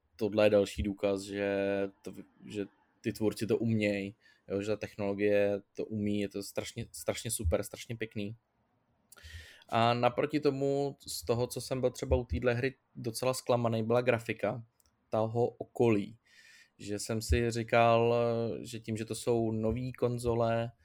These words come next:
tu máme, takže by to mohlo vypadat fakt zase jako strop, zase by to mohlo vypadat strašně dobře.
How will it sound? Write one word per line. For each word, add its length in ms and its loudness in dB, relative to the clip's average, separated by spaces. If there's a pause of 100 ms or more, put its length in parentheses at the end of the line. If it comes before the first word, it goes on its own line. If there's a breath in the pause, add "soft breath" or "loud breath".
(560)
tu 60 -8
máme, 500 0
takže 280 -6
by 100 -4
to 80 -4
mohlo 220 -2
vypadat 400 0 (400)
fakt 240 -4
zase 220 -6
jako 180 -4
strop, 540 0
zase 260 -10
by 60 -4
to 100 -4
mohlo 200 -4
vypadat 400 -4 (200)
strašně 520 -8
dobře. 380 -2